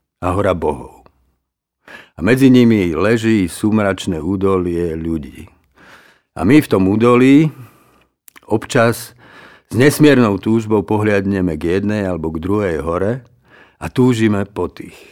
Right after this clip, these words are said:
ktorí nevedia, že nevedia, po tých, ktorí vedia, že vedia.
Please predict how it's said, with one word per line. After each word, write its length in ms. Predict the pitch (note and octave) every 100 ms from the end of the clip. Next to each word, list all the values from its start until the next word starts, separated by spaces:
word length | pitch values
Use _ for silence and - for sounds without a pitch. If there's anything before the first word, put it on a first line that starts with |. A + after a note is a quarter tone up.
| _ _ _ -
ktorí 300 | - F#2 F2+
nevedia, 440 | F#2+ A2 G#2 G#2
že 140 | F#2+ F2
nevedia, 580 | C#2 C#2 E2 F#2 A2 A2+ _ _ _ _ _ _ _ _ _
po 140 | - F#2+
tých, 260 | G2 G#2
ktorí 280 | - - F2
vedia, 540 | E2+ F#2 E2+ E2+ F2+ _ _ _ _
že 160 | F2+
vedia. 440 | D#2+ D2+ - -